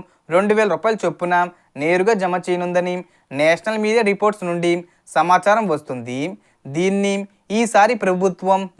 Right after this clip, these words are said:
దీపావళి కానుకగా ఇవ్వబోతుందట. ఎంతో సంతోషకరమైన వార్త కదా. మనందరికీ తెలిసిందే, ఈ పీఎం కిసాన్ యోజన కింద ప్రతి సంవత్సరం రైతులకు ఆరు వేల రూపాయలను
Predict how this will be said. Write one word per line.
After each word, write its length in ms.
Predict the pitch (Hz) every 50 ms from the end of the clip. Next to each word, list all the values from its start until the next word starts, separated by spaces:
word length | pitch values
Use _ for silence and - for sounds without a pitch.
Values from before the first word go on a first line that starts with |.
| 147 143
దీపావళి 440 | 160 180 175 190 208 208 233 240 226 202 196
కానుకగా 500 | 180 180 185 190 180 190 180 185 185 185 185 180 _ _ - 131 139
ఇవ్వబోతుందట. 680 | 139 156 160 151 156 156 151 - 151 139 131 127 - 131 135 143 160 190 - _ _ _ _ _ - 139 156
ఎంతో 200 | 175 170 240 240 240 233 226
సంతోషకరమైన 680 | 202 202 208 208 202 214 202 214 214 208 220 233 240 226 190
వార్త 220 | 175 175 180 - 196 -
కదా. 240 | 147 139 131 135 143 156 185 - _ _ _ _ _ _ - 160
మనందరికీ 480 | 190 202 190 180 175 196 208 202 - 247 208
తెలిసిందే, 500 | 196 175 165 147 - 143 131 123 127 131 143 165 190 - _ _ _ - 196
ఈ 40 | 220 233 208 -
పీఎం 300 | 175 170 180 208 220 233 220
కిసాన్ 220 | 220 220 254 254 240
యోజన 220 | 226 214 208 247 233 214
కింద 200 | 214 202 202 202 202 202 202 202 - _ _ _ -
ప్రతి 280 | 165 165 170 170 - 247 233 -
సంవత్సరం 440 | 208 196 202 190 - - 190 196 196 196 190 - - - 135
రైతులకు 560 | 147 160 175 165 - 190 196 180 - 190 190 190 196 - _ _ _ _ - 160 180
ఆరు 160 | 202 214 220 214
వేల 120 | 226 220 190 160
రూపాయలను 460 | 151 - 180 180 175 180 185 180